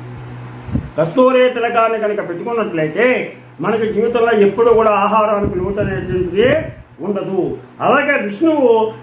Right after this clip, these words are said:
ఈ కస్తూరిని ధరించడానికి గల కారణం తాను పోషకుడిని, నేను అందరినీ కూడా పోషిస్తాను అని చెప్పేసి లోకానికి తెలియజేయడం కోసం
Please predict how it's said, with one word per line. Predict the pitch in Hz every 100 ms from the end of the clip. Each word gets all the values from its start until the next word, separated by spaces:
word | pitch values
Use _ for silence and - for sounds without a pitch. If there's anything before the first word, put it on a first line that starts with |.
| -
ఈ | 240
కస్తూరిని | 214 202 202 302 311 285
ధరించడానికి | 269 277 262 277 269 269
గల | 247
కారణం | 208 233 269 277 226 196 - - -
తాను | 196 220 285 269 214 - - - 165
పోషకుడిని, | 240 302 330 302 269 240 247 208 - - - -
నేను | 170 240
అందరినీ | 202 233 262 262
కూడా | 247 247
పోషిస్తాను | 208 240 269 - 226 208 220 196 - - - -
అని | 240
చెప్పేసి | 262 262 269 262
లోకానికి | 254 214 214 285 294 285 277 254
తెలియజేయడం | 240 269 277 269 262 262
కోసం | 254 247 254